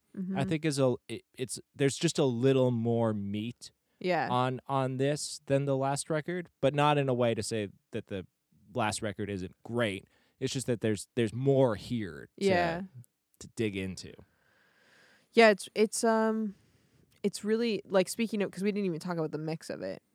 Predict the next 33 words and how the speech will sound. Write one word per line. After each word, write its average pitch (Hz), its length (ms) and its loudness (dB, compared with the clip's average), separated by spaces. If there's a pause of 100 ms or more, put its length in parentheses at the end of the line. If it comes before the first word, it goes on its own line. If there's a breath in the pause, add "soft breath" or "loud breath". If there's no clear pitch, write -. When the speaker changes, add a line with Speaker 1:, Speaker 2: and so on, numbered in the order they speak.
(180)
Speaker 2:
but 175 140 0
it's, - 240 -10 (100)
it's - 260 -6
Speaker 1:
It's - 160 0
good. 165 280 8
Speaker 2:
really 196 240 2
good. 143 500 0
It, - 400 -6
there's 180 220 2
just, - 260 -6
like, 170 220 -2
um, 156 520 -4 (720)
a 185 80 -8
bunch 180 260 -2
of, 180 140 -4 (240)
like, 185 200 4
a, 175 80 2 (300)
it's 220 160 2
like 233 200 6
when 202 320 4
there's 202 160 10
a 208 60 8
lot 202 320 8
going 220 340 6
on, 185 360 4
but 160 120 0
nobody 170 640 2
is, 175 140 -2 (280)
you 165 180 -2
know, 135 240 -2
on 160 160 -2
top 170 240 -4
of 160 240 -4